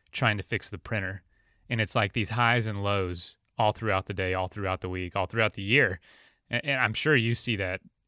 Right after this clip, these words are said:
y-, like you just said, wa-, you go from serving probably the most incredible people, just, you know, hu-, hu-, huge names,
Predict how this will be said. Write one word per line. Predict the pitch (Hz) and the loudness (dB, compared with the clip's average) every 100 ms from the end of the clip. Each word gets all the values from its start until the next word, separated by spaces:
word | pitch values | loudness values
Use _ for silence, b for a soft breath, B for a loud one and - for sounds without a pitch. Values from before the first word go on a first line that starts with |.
| - | -12
y-, | 139 151 | -8 -4
like | 127 95 | -2 -2
you | 107 | -4
just | 104 - | -6 -2
said, | 110 95 | -2 0
wa-, | 104 117 - | -2 -2 -6
you | 156 120 | -4 2
go | 131 117 | 4 2
from | 120 101 95 | 0 -4 -4
serving | 139 120 120 101 | -2 0 -2 0
probably | 143 143 120 | 2 2 0
the | 110 | -2
most | 113 104 - | -4 -4 -6
incredible | 92 123 104 101 92 _ - | -2 0 0 -6 -10 _ -6
people, | 135 113 104 92 | -4 -2 -4 -6
just, | 90 98 - 113 | -6 -8 -8 -8
you | |
know, | 92 87 107 _ _ _ - - | -8 -10 -14 _ _ _ -16 -12
hu-, | 180 | -10
hu-, | - - | -10 -2
huge | 170 190 123 | 4 4 6
names, | 139 135 107 107 | 6 6 4 -4